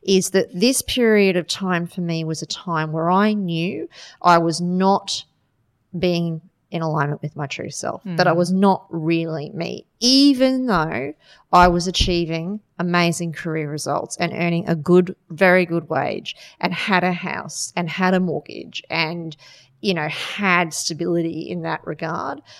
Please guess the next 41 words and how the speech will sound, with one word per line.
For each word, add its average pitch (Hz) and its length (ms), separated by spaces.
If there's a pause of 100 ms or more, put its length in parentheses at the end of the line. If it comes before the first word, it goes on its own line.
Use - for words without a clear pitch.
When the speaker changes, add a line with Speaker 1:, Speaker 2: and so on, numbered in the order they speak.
(200)
Speaker 1:
I 202 300
knew 190 580
I 170 160
was 165 320
not 175 380 (120)
really 185 380
living 196 260
my 196 180
authentic 196 600
life. 170 200 (100)
And 190 100
in 208 200
the 180 200
end, 170 260
it 175 140
was 170 340 (380)
those 214 640
sim-, 208 400
seemingly 226 720
simplistic 202 800
sounding 165 500
things 170 540
that - 180
when, 175 320 (600)
when 185 180
it 160 120
came 208 440
time 202 420
for 190 160
the, 180 200
that 180 200
to 185 100
bite 170 300
me 160 160
in 170 80
the 165 80
bum, 170 480 (440)
I 175 60
paid 185 320
a 185 40
huge, 160 600